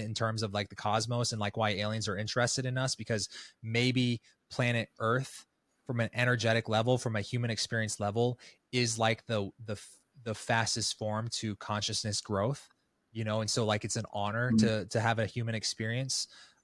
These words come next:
Speaker 1: Um,
Speaker 2: Mm.
Speaker 1: but I, I guess the other trippy thought that I was gonna say is, like, what if there's only one consciousness and it keeps reincarnating itself at different points in time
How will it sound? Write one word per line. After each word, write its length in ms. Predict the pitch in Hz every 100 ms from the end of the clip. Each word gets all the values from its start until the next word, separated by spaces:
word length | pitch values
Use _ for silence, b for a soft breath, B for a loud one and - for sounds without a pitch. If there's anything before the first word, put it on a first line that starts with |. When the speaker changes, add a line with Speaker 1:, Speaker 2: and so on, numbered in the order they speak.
| -
Speaker 1:
Um, 460 | 113 110 101 95 -
Speaker 2:
Mm. 400 | 117 113 - 95 - _ _ _ _ _
Speaker 1:
but 180 | 135 139
I, 200 | 123 117
I 40 |
guess 200 | 123 135
the 180 | 127 123
other 180 | 117 123
trippy 320 | - 127 117
thought 340 | - 113 110 107
that 100 | 110
I 40 |
was 100 | 107
gonna 120 | 107
say 260 | - 117 113
is, 140 | 101
like, 320 | 104 101 - b b _ _
what 180 | 117 151
if 120 | 143
there's 220 | 131 120
only 260 | - 120 117
one 320 | 101 107 120
consciousness 840 | - 110 107 127 - 147 151 - b b b _ 120
and 380 | 117 113 107 - -
it 180 | 123 - _
keeps 440 | - - 160 - 127
reincarnating 800 | 131 127 120 120 120 127 135 131
itself 420 | - 139 147 -
at 200 | 117 104
different 320 | - 120 120 -
points 280 | 123 107
in 100 | 107
time 460 | 98 104 104 98